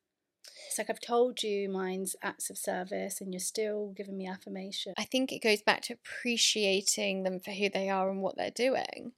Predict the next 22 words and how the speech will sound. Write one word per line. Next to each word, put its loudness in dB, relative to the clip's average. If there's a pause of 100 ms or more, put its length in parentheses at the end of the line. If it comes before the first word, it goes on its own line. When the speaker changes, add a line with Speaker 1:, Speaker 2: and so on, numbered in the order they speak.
(100)
Speaker 2:
And 12
it 8
becomes 6
whether 12
it's 10
a 6
non-negotiable 4
for -4
you, -2
right? 6
Speaker 1:
Yeah. -2 (200)
Speaker 2:
If -6
you 2
need 6
to 0
be -2
told 6
you're 2
beautiful, 2
you're 4
loved, 4 (340)
whatever, 8